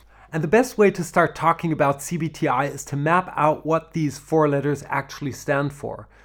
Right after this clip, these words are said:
So C B T I is cognitive behavior therapy for insomnia. C B T was there, is there before C B T I was invented,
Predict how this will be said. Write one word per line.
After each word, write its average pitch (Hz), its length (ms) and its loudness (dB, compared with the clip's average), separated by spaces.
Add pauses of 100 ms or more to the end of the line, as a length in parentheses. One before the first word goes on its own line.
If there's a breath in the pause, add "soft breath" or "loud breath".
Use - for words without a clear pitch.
(300 soft breath)
So 151 440 0 (200 loud breath)
C - 160 -4
B 254 100 2
T 220 180 -2
I 139 300 2
is 143 220 -10
cognitive 202 680 -2
behavior 131 480 -2
therapy 143 760 -4 (640)
for 147 400 2
insomnia. 123 600 -2 (640 soft breath)
C - 200 0
B 190 120 0
T 208 520 -2
was 147 320 0
there, 175 220 2
is 151 340 -2
there 160 280 0
before 156 580 0
C 160 160 -8
B 160 100 -6
T - 140 -6
I 139 160 2
was 139 220 0
invented, 139 600 -4